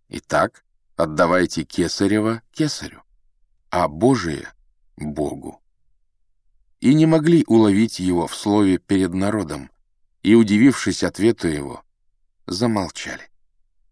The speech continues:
Тогда пришли некоторые из саддукеев — отвергающих воскресение, и спросили его: «Учитель,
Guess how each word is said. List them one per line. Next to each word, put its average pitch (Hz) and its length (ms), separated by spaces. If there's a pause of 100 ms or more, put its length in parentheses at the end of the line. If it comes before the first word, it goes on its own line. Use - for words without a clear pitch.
(920)
Тогда 98 340
пришли 110 440
некоторые 104 580
из 101 180
саддукеев — 92 840 (240)
отвергающих 95 840
воскресение, 87 840 (280)
и 107 220
спросили 101 580
его: 73 380 (440)
«Учитель, - 540